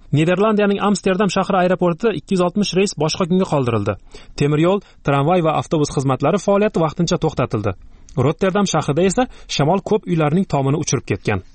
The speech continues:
Rossiya Konstitutsiyaviy sudi Aleksey Navalniyning sudlanganligi olib tashlanmagani bois,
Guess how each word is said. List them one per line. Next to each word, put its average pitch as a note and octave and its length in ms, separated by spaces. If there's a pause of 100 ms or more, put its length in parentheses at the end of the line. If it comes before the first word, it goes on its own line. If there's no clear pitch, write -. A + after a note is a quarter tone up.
(320)
Rossiya D3+ 340
Konstitutsiyaviy F#3+ 760
sudi G3+ 220
Aleksey F#3 400
Navalniyning G3 540
sudlanganligi F#3 680
olib F#3 160
tashlanmagani F3 600
bois, F3 280